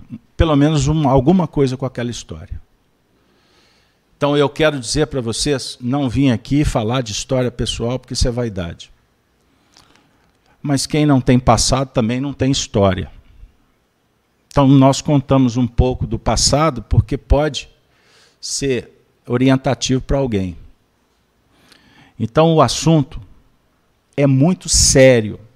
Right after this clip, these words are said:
porque os espíritos se interessam, sim, pelos nossos infortúnios. E pela nossa prosperidade é motivo de alento. Porque eles estão torcendo, eles vibram,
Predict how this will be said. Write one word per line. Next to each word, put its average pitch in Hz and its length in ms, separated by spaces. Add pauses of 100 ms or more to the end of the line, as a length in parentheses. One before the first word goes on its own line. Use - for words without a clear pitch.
(1000)
porque 160 240
os 156 160
espíritos 185 560
se - 140
interessam, 160 840 (320)
sim, 214 600
pelos 131 340
nossos 123 380
infortúnios. 104 840 (880)
E 113 60
pela 151 260
nossa 185 380
prosperidade 135 1000
é - 20
motivo 123 480
de 113 100
alento. 104 560 (1040)
Porque - 160
eles 220 140
estão 247 200
torcendo, 220 1000 (1200)
eles 185 300
vibram, 139 500